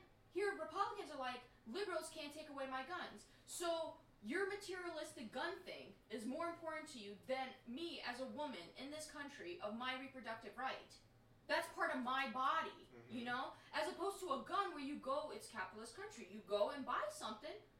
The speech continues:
Speaker 1: it, you bought it for yourself, you know? No one told you you couldn't have it.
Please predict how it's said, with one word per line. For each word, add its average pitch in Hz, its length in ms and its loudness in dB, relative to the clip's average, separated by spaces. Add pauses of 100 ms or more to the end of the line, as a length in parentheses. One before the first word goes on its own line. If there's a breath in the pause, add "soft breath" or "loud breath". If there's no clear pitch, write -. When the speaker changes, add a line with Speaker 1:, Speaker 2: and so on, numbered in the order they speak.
(380)
Speaker 1:
it, 320 240 -2 (160)
you 233 160 -4
bought 311 320 4
it 330 80 -6
for 302 80 -8
yourself, - 560 -4 (240)
you 240 80 -2
know? 277 320 0
No 302 160 4
one 349 160 2
told 294 240 -4
you 269 80 -4
you - 80 -8
couldn't 285 240 -6
have - 320 -4
it. - 160 -16